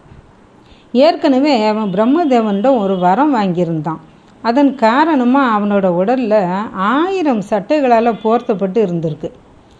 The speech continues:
யாருமே அந்த ஆயிரம் சட்டைகளை நீக்காம அவனை கொல்ல முடியாது. இது அவன் வாங்கிட்டு வந்த வரம். அதுவும் எப்படியா, அவனை தாக்க வரக்கூடிய வீரன் பனிரெண்டு வருடம் தவம் இருந்து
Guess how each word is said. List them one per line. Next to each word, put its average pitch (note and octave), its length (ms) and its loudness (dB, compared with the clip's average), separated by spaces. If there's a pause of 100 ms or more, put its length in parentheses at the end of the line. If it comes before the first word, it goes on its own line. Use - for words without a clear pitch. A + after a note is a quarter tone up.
(540)
யாருமே D4+ 580 4
அந்த C#4+ 200 4
ஆயிரம் C#4 640 0
சட்டைகளை B3+ 560 0
நீக்காம G#3+ 500 0
அவனை G#3+ 500 -2
கொல்ல G#3 240 -2
முடியாது. E3+ 540 -4 (160)
இது C4+ 340 0
அவன் F#3+ 280 -2
வாங்கிட்டு G3 440 -2
வந்த F3 240 -2
வரம். E3 320 -4 (220)
அதுவும் B3 320 0
எப்படியா, G#3+ 640 0 (480)
அவனை G3 360 -2
தாக்க B3 420 -2
வரக்கூடிய G#3+ 560 -2
வீரன் F#3 800 -4 (260)
பனிரெண்டு D4+ 680 0
வருடம் A#3+ 400 0
தவம் G#3 380 0
இருந்து F#3 800 0